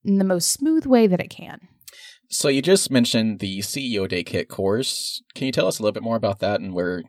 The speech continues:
Speaker 2: users can find it?
Speaker 1: Oh, absolutely. So, yeah, C E O Day Kit is a, you can call it a course, sure. I like to call it a kit, which is why it's called C E O Day Kit. It's fine.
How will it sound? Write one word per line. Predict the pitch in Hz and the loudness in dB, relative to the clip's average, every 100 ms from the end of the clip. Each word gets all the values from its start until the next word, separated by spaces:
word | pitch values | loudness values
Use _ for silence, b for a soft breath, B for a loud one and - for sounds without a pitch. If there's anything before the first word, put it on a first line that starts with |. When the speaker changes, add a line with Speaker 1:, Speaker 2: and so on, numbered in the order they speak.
| _ | _
Speaker 2:
users | 107 92 98 - | -6 -4 -4 -6
can | 104 | -10
find | 95 120 | -6 -6
it? | - _ _ _ _ _ _ _ _ _ - | -8 _ _ _ _ _ _ _ _ _ 2
Speaker 1:
Oh, | 262 214 - | 4 4 0
absolutely. | 196 208 196 190 185 180 160 - 175 | 0 2 0 0 -2 -2 -6 -10 -8
So, | - 240 220 208 - _ _ _ _ - | 4 6 6 4 -6 _ _ _ _ 0
yeah, | 233 202 | 4 4
C | - 240 247 294 | 4 0 2 2
E | |
O | |
Day | 269 247 | 4 0
Kit | 208 196 180 - | 2 0 0 0
is | 190 180 - | -6 -8 -8
a, | 185 180 175 180 370 | -8 -6 -8 -8 -8
you | 453 | -8
can | 494 | -2
call | 508 | 4
it | 381 | 4
a | |
course, | - 196 - - - - _ | 4 -6 -4 -4 -6 -8 _
sure. | - 208 240 339 _ - | -6 -4 -4 -6 _ -6
I | |
like | 277 | -6
to | 226 | -4
call | 208 | -4
it | 180 | -4
a | |
kit, | - 208 262 _ _ _ _ _ | -4 -8 -10 _ _ _ _ _
which | - | -12
is | 180 | -6
why | 185 | -6
it's | 175 | -6
called | - 180 | -6 -6
C | - 185 | -6 -8
E | 180 | -6
O | |
Day | 185 | -8
Kit. | 180 226 | -8 -10
It's | 165 - | -8 -4
fine. | 170 | -4